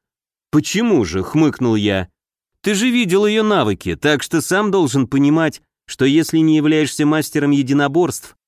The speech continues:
то с ней ты не справишься. А характер у нее демонический», позволил я себе легкий намек на ее происхождение. «Да, действительно, есть в ней что-то чарующее», мечтательно произнес мужчина —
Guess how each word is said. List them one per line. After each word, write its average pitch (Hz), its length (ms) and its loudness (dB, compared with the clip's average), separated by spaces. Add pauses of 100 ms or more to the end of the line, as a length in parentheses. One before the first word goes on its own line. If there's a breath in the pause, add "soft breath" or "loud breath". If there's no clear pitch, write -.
(120)
то 156 120 2
с - 120 -4
ней 170 180 2
ты 170 120 0
не 175 120 0
справишься. 127 680 -4 (600)
А 107 180 -2
характер 175 600 -2
у 220 60 0
нее 208 280 0
демонический», 165 1160 -4 (320)
позволил 131 500 0
я 139 160 0
себе 135 240 -2
легкий 143 400 0
намек 139 380 0
на 135 60 0
ее 123 220 2
происхождение. 92 1000 -4 (680)
«Да, 127 420 0
действительно, 87 1000 -6 (380)
есть 180 500 0
в 185 60 -6
ней 208 180 -2
что-то 151 540 -4
чарующее», 90 1040 -4 (320)
мечтательно 139 720 -2
произнес 131 540 -2
мужчина — 160 600 -2